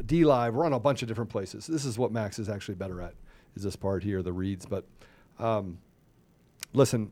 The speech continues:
uh, I know that God is at the wheel. When I say that, it's not an empty word.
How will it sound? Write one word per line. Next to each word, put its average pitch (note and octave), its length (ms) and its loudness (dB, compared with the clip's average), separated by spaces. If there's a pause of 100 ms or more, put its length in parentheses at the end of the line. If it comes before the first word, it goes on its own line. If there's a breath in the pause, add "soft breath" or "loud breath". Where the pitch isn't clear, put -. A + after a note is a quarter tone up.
(120)
uh, G#2 420 0 (720)
I A#2+ 100 0
know C#3+ 140 6
that C#3 120 4
God B2+ 220 4
is A#2 120 0
at B2 120 2
the A#2 80 -2
wheel. A2+ 380 4
When A#2 120 -4
I A2 80 0
say D3 240 2
that, A#2+ 260 2
it's G#2 180 -10
not B2 160 0
an G#2+ 80 -4
empty A#2 280 -4
word. A2 380 2